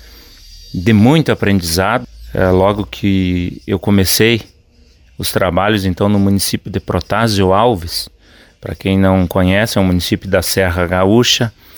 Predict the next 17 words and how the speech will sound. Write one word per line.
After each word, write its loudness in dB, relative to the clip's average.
ao 2
lado 0
de, 0
do -2
município 0
de 0
Nova 0
Prata, -4
que -6
é -2
mais -2
conhecido, -2
e 2
tive 0
a 0
felicidade 0
de -2